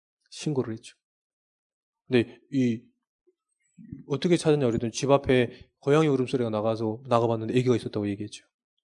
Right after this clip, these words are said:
근데 알고 보니까 그 엄마가, 기-, 데리고 온 사람이 그 엄마야. 알고 보니까. 카메라로 봐도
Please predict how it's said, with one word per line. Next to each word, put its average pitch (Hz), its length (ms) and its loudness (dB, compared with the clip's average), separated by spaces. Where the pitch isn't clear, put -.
근데 143 160 0
알고 147 220 6
보니까 123 460 -2
그 - 240 0
엄마가, 131 500 -2
기-, 131 200 2
데리고 143 300 4
온 160 100 6
사람이 135 560 -2
그 117 160 -8
엄마야. 113 380 -4
알고 117 260 0
보니까. 107 400 -8
카메라로 208 420 6
봐도 151 380 4